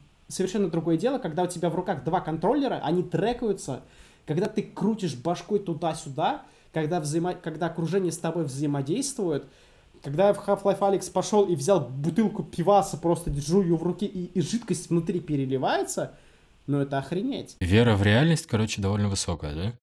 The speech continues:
Speaker 1: Однозначно выше всего того, что ты можешь достичь через обычный комп.
Speaker 2: Ну это да, понятно.
Speaker 1: То есть это прям вот, безусловно, это очень, очень к-, крутой уровень погружения. Реально хочется в это возвращаться.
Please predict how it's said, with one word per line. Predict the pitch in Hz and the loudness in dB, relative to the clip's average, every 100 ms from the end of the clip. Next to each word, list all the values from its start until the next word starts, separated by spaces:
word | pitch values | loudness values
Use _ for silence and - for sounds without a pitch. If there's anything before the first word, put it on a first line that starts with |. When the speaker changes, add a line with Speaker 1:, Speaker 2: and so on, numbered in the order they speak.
| _ - | _ -2
Speaker 1:
Однозначно | 165 196 165 220 220 185 160 | 4 4 4 2 2 0 0
выше | 170 196 175 | 0 -2 -4
всего | - - - 170 196 | -2 0 2 4 4
того, | 165 185 | 4 2
что | 247 202 | 0 -2
ты | - | -2
можешь | 160 185 170 | 0 -2 -2
достичь | 151 156 156 190 | -4 -4 -4 -8
через | - 160 147 | -6 -4 -2
обычный | 147 160 165 151 | -2 -2 -4 -6
комп. | 139 123 - - _ _ - | -8 -10 -12 -20 _ _ -2
Speaker 2:
Ну | 98 | 2
это | 92 92 113 | 2 0 0
да, | 98 | -2
понятно. | - 85 85 - _ _ - | -4 -6 -8 -8 _ _ -2
Speaker 1:
То | 175 | -2
есть | 175 | 0
это | - 202 | -4 -4
прям | - 185 180 | -2 0 2
вот, | 175 175 156 160 | 0 -4 -10 -8
безусловно, | 151 185 - 208 160 131 123 123 - _ _ _ | -6 -6 -4 -2 -2 -4 -10 -14 -20 _ _ _
это | _ 185 - | _ -10 -6
очень, | 196 202 202 - | -4 -4 -10 -8
очень | - 214 214 - - _ - | -2 -2 -2 -8 -14 _ -20
к-, | 160 | -10
крутой | - 190 - 214 208 208 | -6 -6 0 2 2 2
уровень | 190 180 185 | 0 2 0
погружения. | 175 143 156 147 151 123 117 117 _ _ _ | -4 -4 -4 -2 -2 -2 -8 -12 _ _ _
Реально | 135 175 196 190 | 0 4 4 2
хочется | - 196 196 - 160 | 0 0 0 -2 -2
в | |
это | 147 147 | -2 -4
возвращаться. | 127 113 127 - 107 - | -6 -6 -10 -10 -12 -12